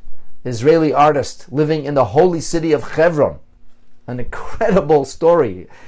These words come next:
His name is Baruch Nachshon. And finally, there is Michal Muchnik,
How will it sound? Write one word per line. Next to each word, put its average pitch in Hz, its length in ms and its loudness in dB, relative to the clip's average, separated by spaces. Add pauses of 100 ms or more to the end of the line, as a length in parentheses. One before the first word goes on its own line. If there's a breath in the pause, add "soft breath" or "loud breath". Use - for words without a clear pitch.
(160 soft breath)
His 120 140 -4
name 156 160 0
is 131 80 0
Baruch 143 300 4
Nachshon. 156 600 -4 (460)
And 120 120 -8
finally, 156 440 0
there 135 200 0
is 123 120 -4
Michal 156 400 2
Muchnik, 147 580 -4